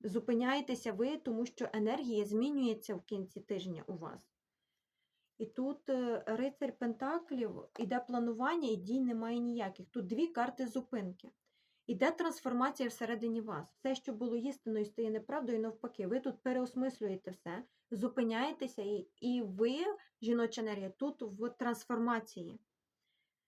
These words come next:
Вмирає якась енергія, народжується зовсім інша. Смерть приходить для того, щоб змінити енергію. І це трансформація, це неприємна зупинка, вимушена зупинка.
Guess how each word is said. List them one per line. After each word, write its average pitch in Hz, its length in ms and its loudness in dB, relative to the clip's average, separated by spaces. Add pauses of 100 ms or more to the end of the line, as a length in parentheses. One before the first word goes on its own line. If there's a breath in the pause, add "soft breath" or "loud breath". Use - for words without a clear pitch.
(460)
Вмирає 269 500 8
якась 247 460 2
енергія, 330 400 4
народжується 233 540 2
зовсім 226 480 0
інша. 214 300 -2
Смерть 247 520 -2
приходить 233 440 0
для 208 100 2
того, 294 200 0
щоб 214 180 -4
змінити 233 520 4
енергію. 196 520 -4 (1500)
І 233 80 -2
це - 140 -2
трансформація, 254 800 0 (100)
це 254 120 2
неприємна 269 920 2 (180)
зупинка, 185 720 -4
вимушена 220 680 0
зупинка. 180 540 -10